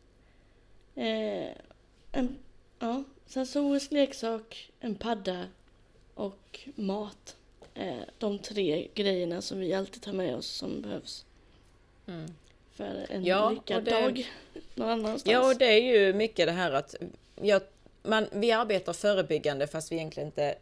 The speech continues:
Speaker 2: tänker på det. Det är precis som du sa, det här att om vi ska iväg så har vi alltid med oss, eh, Andreas väska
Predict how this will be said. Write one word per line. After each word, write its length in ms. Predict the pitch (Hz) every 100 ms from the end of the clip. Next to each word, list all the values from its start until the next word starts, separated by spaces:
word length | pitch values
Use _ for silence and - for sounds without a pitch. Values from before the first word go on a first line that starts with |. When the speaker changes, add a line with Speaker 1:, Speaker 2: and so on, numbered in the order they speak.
| -
Speaker 2:
tänker 320 | 180 147 139
på 220 | - 151
det. 140 | 151 -
Det 60 | 170
är 40 |
precis 400 | 160 - 180 147
som 140 | 143 143
du 80 |
sa, 260 | 147 165 139
det 80 | 147
här 200 | 151 131
att 160 | - - - - - -
om 180 | 170 170
vi 120 | 165
ska 300 | - 165 143
iväg 640 | 147 - 131 120 135 - - - -
så 500 | - - 165 147 - -
har 200 | - 175
vi 120 | 165 -
alltid 380 | 196 180 - 165
med 220 | 165 156
oss, 480 | 143 143 - - - -
eh, 600 | 143 139 - - - - -
Andreas 400 | 147 147 151 156
väska 400 | 170 - 165